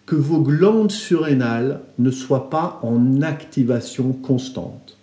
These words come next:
Et que se, qu'est-ce que se passe-t-il lorsqu'on en, on est en insécurité ? Eh bien, on produit du cortisol,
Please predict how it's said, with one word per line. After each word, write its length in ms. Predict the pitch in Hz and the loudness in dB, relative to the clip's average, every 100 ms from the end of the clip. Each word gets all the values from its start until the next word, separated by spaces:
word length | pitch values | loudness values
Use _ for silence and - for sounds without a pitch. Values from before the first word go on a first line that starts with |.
| _ _ - - | _ _ -20 -10
Et 80 | 120 | -6
que 160 | - | -2
se, 340 | 196 - 156 151 - | 0 2 0 0 0
qu'est-ce 220 | 185 180 | 0 0
que 240 | - - | -8 -6
se 120 | - | -4
passe-t-il 480 | 147 143 - - 151 | -2 -2 -4 -2 0
lorsqu'on 380 | 113 113 - 104 | 0 -2 -6 -6
en, 200 | 110 107 104 - | -4 -4 -8 -6
on 160 | 107 117 | -2 0
est 60 | |
en 160 | 127 104 | 0 -2
insécurité ? 920 | 107 - 95 - 98 95 - 135 - - - - | -4 -6 -12 -8 -6 -6 -4 -4 -6 -14 -20 -12
Eh 120 | - 101 | -4 -2
bien, 340 | 107 123 135 - | -2 -4 -6 -6
on 100 | 110 | -6
produit 480 | 101 - 107 117 143 | -6 -4 -2 0 -2
du 120 | 101 | -4
cortisol, 960 | 95 - 175 - 123 92 92 101 123 | -8 -6 -6 -4 -6 -4 -6 -6 -6